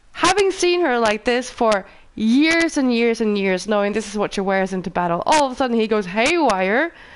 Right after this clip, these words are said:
going into battle without a blast plate and blah, blah, blah, blah. I love the fact that he does it, but it's just, like, mind-boggling that the game would go there. Good on you, developers. Good on you for at least pointing that out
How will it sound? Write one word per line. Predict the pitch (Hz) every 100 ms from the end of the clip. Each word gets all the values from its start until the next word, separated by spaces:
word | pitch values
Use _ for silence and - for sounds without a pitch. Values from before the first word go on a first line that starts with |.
| - 294 294 254 -
going | 427 440 427
into | 403 370
battle | 392 403 392
without | 381 392
a | 370
blast | 320 381 359 -
plate | 392 370
and | 320
blah, | 320 359
blah, | 349
blah, | 349 359 330 -
blah. | - - - - -
I | -
love | 247 254 302 339
the |
fact | 381 349 311
that | 269
he | 269
does | 208 202 208
it, | 277 294 247
but | 214 196
it's | 214 208
just, | 240 233 240
like, | 190 190
mind-boggling | 196 202 226 220 196 185 185 180
that | 180
the | 185
game | 190 196
would | 185 180
go | 165 185
there. | 165 170 214 - - _ _ _ _ -
Good | - 247
on | 233 262
you, | 233
developers. | 196 180 170 170 175 214 - - -
Good | 208
on | 185 220
you | 175 160 - _ - _
for | - 196
at | 185 175 185
least | 202 208 - - - - _ - _ _ _ _ _ _ _ _ _ - - - _ -
pointing | - - 269 254 220
that | 185
out | 185 214 190 214